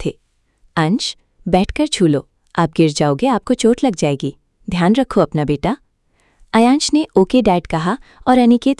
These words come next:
फिर अपना काम करने लगे, पर उनके मना करने के बावजूद भी अयांश ने झूले पर खड़ा होकर झूलना नहीं छोड़ा। उसे मजा आ रहा था। अनिकेत ने फिर उसे टोका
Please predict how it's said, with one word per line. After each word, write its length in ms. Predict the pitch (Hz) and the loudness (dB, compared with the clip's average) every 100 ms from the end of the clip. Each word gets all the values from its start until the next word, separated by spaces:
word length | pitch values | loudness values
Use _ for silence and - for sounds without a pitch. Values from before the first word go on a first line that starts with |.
| - | -2
फिर 160 | 262 | -2
अपना 240 | 233 185 160 | -2 -2 -4
काम 220 | 156 147 | -2 -2
करने 280 | 151 143 147 | -2 -2 -2
लगे, 320 | 143 131 - _ _ _ - | -4 -6 -8 _ _ _ -2
पर 120 | 170 | 0
उनके 240 | 156 143 156 | 2 2 0
मना 240 | 151 151 | 0 -2
करने 280 | 147 151 151 | -2 -2 -2
के 140 | 143 | -2
बावजूद 480 | 143 143 147 139 202 - | -2 0 -2 0 -2 0
भी 160 | 190 151 - - - | -4 -4 -8 -12 0
अयांश 380 | 226 240 285 - | 2 4 2 0
ने 120 | 285 | 0
झूले 300 | 226 196 220 | 2 2 2
पर 160 | 240 233 | 2 -2
खड़ा 280 | - 160 | -2 -2
होकर 320 | 165 165 170 185 | 0 -2 0 -2
झूलना 380 | - 151 147 | 0 0 2
नहीं 260 | 240 202 156 | 2 2 -2
छोड़ा। 320 | - 147 - - _ _ - | -2 -2 -2 -6 _ _ -6
उसे 200 | 165 165 | -2 0
मजा 280 | 151 147 190 | 0 2 2
आ 100 | 226 | 2
रहा 240 | 226 214 | 2 0
था। 180 | 214 226 - _ _ _ _ - - | -2 -6 -8 _ _ _ _ -6 2
अनिकेत 440 | 214 233 277 277 | 4 4 0 -2
ने 120 | 294 - | -4 -2
फिर 160 | 277 262 | 0 0
उसे 200 | 208 165 | 2 0
टोका 400 | 160 139 160 | 0 0 -2